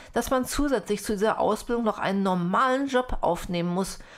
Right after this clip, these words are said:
um die Ausbildung überhaupt bezahlen zu können. Und damit fallen dann andere Optionen, wie in den Urlaub fahren, sich mal was gönnen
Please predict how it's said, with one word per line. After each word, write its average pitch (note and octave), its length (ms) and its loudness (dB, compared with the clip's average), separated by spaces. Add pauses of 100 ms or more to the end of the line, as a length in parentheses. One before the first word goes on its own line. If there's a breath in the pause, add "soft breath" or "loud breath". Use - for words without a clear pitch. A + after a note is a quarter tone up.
(300 loud breath)
um G#3+ 100 2
die G3 140 2
Ausbildung G#3 540 0
überhaupt G#3 340 2
bezahlen B3 540 0
zu - 180 -6
können. E3+ 420 -2 (360 loud breath)
Und G3 180 0
damit G#3 280 2
fallen A3 280 0
dann A3 160 2
andere A#3 500 0
Optionen, D#3+ 720 -2
wie F3+ 240 0
in E3 220 -4
den F3+ 200 0
Urlaub G#3 380 2
fahren, F#3 720 0
sich G3+ 180 -2
mal A3 140 2
was G#3 240 -2
gönnen F#3+ 380 0